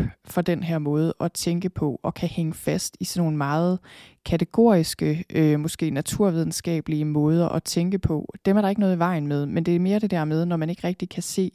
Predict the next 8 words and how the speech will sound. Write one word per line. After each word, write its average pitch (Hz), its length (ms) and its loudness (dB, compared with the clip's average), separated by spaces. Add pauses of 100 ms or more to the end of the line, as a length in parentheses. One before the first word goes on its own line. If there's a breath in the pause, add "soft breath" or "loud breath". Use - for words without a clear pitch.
de 185 100 2
forskellige 185 540 2
perspektiver 143 800 -2 (160)
tilbage 160 440 -2
til - 180 -6
det 160 120 -2
her 160 140 -2
med, 151 280 -4